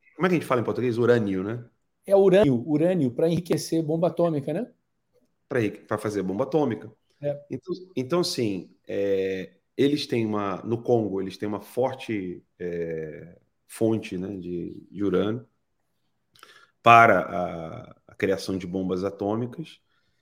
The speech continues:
Speaker 1: E quando eles, é isso aí mesmo, Dan, deixa eu colocar aqui na tela o, o filme. Esse aí é o filme The Siege of Jeroville. Não é um filme, ah, é Siege at Jeroville.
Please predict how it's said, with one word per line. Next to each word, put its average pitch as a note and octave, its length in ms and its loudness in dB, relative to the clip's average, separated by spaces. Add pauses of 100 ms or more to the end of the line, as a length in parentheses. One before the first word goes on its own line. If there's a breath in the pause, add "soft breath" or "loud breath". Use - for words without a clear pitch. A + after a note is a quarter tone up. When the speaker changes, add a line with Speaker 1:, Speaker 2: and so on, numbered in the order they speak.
(200)
Speaker 1:
E C#3 420 -4 (260)
quando G3 460 8
eles, A2+ 480 4
é A#2 80 6
isso C3 200 2
aí E3+ 60 2
mesmo, G2 300 2
Dan, G2 140 0
deixa F2 140 -6
eu - 40 -12
colocar G#2+ 260 0
aqui F#2+ 140 -6
na F2+ 100 -6
tela F2+ 260 -2
o, E2 440 -8
o D#2+ 80 -20
filme. A#2+ 500 0 (320)
Esse G#2+ 240 -4
aí A2+ 80 4
é B2 40 6
o B2 80 2
filme G#2+ 340 -2
The F#2+ 120 -4
Siege A#2+ 480 -6
of G2 240 -8
Jeroville. G2 440 0
Não D#3 200 2
é E3 60 0
um F3 140 2
filme, C#3 400 -2
ah, B2+ 160 -2
é G#2 40 0
Siege F3 480 -2
at C#3+ 320 2
Jeroville. A2 520 2